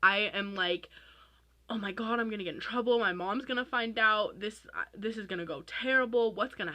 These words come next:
happen? All this ish.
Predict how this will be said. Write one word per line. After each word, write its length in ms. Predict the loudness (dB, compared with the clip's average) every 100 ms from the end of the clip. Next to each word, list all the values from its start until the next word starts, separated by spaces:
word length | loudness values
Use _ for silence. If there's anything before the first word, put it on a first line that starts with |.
| -2 6
happen? 640 | 6 6 -2 -2 -4 -8 _ _ _ _ _ _ _ _ _ _ 0
All 200 | 4 4
this 240 | 2 -4 -6
ish. 420 | -6 -4 -6 -10